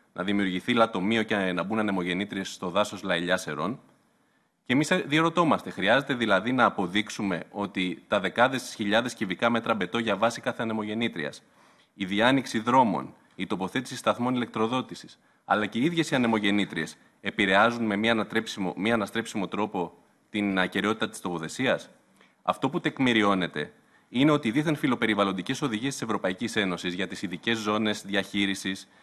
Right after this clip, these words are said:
τις περιοχές Natura, που έχουν εφαρμόσει όλες οι ελληνικές κυβερνήσεις, όχι μόνο δεν αποκλείουν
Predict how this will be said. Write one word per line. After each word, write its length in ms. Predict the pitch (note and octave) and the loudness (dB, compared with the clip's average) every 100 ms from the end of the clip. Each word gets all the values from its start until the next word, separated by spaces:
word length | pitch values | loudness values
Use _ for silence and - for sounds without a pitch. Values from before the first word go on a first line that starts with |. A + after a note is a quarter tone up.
| - _ | -20 _
τις 160 | G#2 | -6
περιοχές 340 | - G#2 F#2 A#2+ | 0 2 2 2
Natura, 480 | A2+ F#2 F#2 F2+ F2 - - _ | 2 2 0 2 0 -2 -20 _
που 60 | - | -4
έχουν 220 | C#3 D#3 | 0 2
εφαρμόσει 560 | C#3+ B2 A2+ B2+ C#3+ A#2 | 2 4 4 4 2 2
όλες 280 | D#3 D#3+ - | 2 2 0
οι 40 | |
ελληνικές 360 | A#2 G2+ G#2+ G2+ | -2 -2 -4 -6
κυβερνήσεις, 640 | F#2+ E2 D2+ D#2+ F#2+ - _ _ - | -4 -4 -6 -8 -10 -16 _ _ -6
όχι 240 | D3 F3 | -4 0
μόνο 240 | A3 G#3 D#3+ | 2 2 2
δεν 220 | E3+ F#3+ | 2 2
αποκλείουν 720 | D#3+ B2 - C#3 C3 F#2+ D2+ | 2 0 2 4 4 2 -2